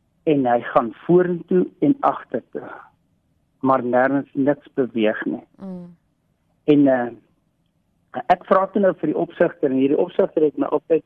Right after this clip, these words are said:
Speaker 1: baie sterk eers aanvanklik gewaarsku, "Jy moet nou nie hier inkom voordat ons nou hierdie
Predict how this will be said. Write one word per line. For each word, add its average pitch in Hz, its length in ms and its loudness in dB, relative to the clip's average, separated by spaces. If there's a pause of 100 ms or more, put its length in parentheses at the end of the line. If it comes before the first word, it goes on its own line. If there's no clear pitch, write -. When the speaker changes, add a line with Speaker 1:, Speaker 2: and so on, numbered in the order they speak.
(260)
Speaker 1:
baie 147 320 2
sterk 143 280 -2
eers 143 200 -6 (440)
aanvanklik 151 460 0
gewaarsku, 127 480 -2
"Jy 139 100 -12
moet 262 120 -8
nou 151 160 4
nie 160 120 -6
hier 143 200 0
inkom 139 580 2
voordat 139 260 2 (120)
ons 139 200 -2
nou 131 160 0
hierdie 120 220 0